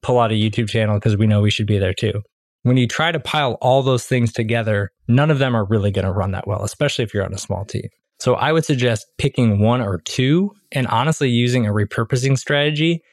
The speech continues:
to get the most out of those. So if you're going to do a podcast, maybe repurpose that podcast episode into a video. Maybe repurpose that podcast episode into a blog post. If you're doing blogs,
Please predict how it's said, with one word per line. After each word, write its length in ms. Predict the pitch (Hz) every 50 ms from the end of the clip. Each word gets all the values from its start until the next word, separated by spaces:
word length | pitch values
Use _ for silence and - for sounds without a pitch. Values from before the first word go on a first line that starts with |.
| _ _ _ _ -
to 80 | -
get 220 | 113 113 123 - -
the 60 | 110
most 340 | 104 107 110 110 104 - -
out 180 | - 110 110 117
of 120 | 113 107
those. 280 | 92 90 - 71 92 -
So 240 | - - 139 120 117
if 160 | 107 - -
you're 280 | - 117 123 135 139 139
going 320 | 127 127 127 123 123 120 107
to 120 | - 120
do 160 | 110 117 110
a 80 | 98 101
podcast, 720 | - - - 120 131 135 - - 110 98 95 95 - - _ _ _ _ _ -
maybe 220 | 123 120 117 123
repurpose 640 | 113 107 113 110 104 - - 123 117 - 117 104 -
that 220 | - 107 101 - -
podcast 460 | - 104 110 107 - 120 110 - -
episode 440 | 135 - - 127 139 143 139 131 - -
into 380 | 123 117 113 113 - 123 110
a 60 | 104 101
video. 420 | 98 110 110 104 92 85 90 - -
Maybe 260 | 110 117 113 104 110
repurpose 540 | 110 107 113 120 117 - 131 120 - 113 -
that 180 | - 123 - -
podcast 500 | 127 117 123 120 - 143 143 143 - -
episode 400 | 139 143 - 135 147 147 143 143 _ _ _ _ _ _ -
into 340 | 131 123 120 - - 123
a 60 | 110 98
blog 360 | 101 110 104 104 101 101 -
post. 320 | - 98 98 98 - -
If 120 | 110 107 -
you're 80 | 98
doing 280 | 107 107 110 107 107 107
blogs, 480 | 117 123 127 131 127 123 123 - -